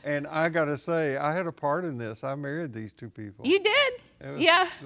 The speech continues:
Speaker 1: a fun thing to
Speaker 2: Yeah,
Speaker 1: do.
Speaker 2: I'm sure that was interesting looking out. <laughs>
Speaker 1: So, uh,
Speaker 2: But
Speaker 1: uh, l-, let me s-,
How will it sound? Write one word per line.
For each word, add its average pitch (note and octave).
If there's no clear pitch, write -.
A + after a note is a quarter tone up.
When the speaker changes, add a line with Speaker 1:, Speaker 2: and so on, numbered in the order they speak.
Speaker 1:
a -
fun C#3
thing C3+
to B3
Speaker 2:
Yeah, A#3
Speaker 1:
do. -
Speaker 2:
I'm C4
sure D#4+
that D4
was B3
interesting A#3
looking A3
out. A#3
<laughs> -
Speaker 1:
So, -
uh, F#3
Speaker 2:
But B3+
Speaker 1:
uh, F3+
l-, -
let F3+
me F3+
s-, -